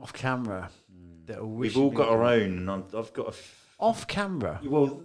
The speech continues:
Speaker 2: stuff that didn't make it into the cut.
Speaker 1: Oh, well, for me, straight away, it's, it's the, uh, Kato bit. <laughs>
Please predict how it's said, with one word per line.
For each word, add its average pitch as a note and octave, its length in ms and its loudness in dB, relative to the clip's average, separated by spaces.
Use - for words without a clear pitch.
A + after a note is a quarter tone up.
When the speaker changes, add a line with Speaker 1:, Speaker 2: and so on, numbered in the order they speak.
Speaker 2:
stuff - 400 -2
that D#3 180 -10
didn't D#3 240 2
make C3 280 0
it - 60 -6
into A#2+ 260 0
the G2 80 -6
cut. F#2 340 -2
Speaker 1:
Oh, G#3+ 220 4
well, G#3 300 8
for D#3+ 480 -6
me, F#3+ 260 4
straight D#3 400 4
away, C3 440 6
it's, A#2 260 -6
it's C3 340 -4
the, B2 260 2
uh, A2+ 140 4
Kato D#3+ 480 0
bit. F2+ 320 -6
<laughs> - 40 -4